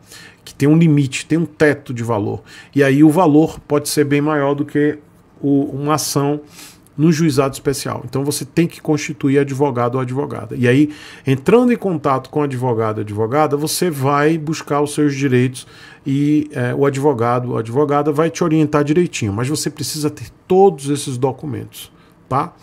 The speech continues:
Não entre numa ação no juizado especial, mas sim no, no, entre em contato com o seu advogado, constitua um advogado ou uma advogada. O que eu estou vendo é que a concessionária está colaborando,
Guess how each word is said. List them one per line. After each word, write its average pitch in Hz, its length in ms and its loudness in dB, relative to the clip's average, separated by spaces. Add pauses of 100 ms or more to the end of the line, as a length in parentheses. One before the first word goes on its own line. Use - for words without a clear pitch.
(440)
Não 196 280 6
entre 170 280 2
numa 147 160 2
ação 135 260 -4
no 135 80 -2
juizado 127 340 -2
especial, 123 560 -4
mas 143 180 -2
sim 143 300 -2 (380)
no, 139 500 -2
no, 127 680 -4 (560)
entre 160 260 4
em 160 40 -2
contato 135 440 -2
com - 120 -8
o - 20 -6
seu 165 160 -2
advogado, 127 440 -2
constitua 220 840 2
um 208 40 2
advogado 135 600 -2
ou 131 60 -4
uma 131 40 -6
advogada. 123 540 -8 (500)
O 254 100 -2
que - 80 0
eu 233 80 8
estou 156 300 2
vendo 117 540 -2
é 156 80 -2
que 151 100 -10
a 196 60 0
concessionária 131 1000 -2
está - 460 2
colaborando, 160 920 0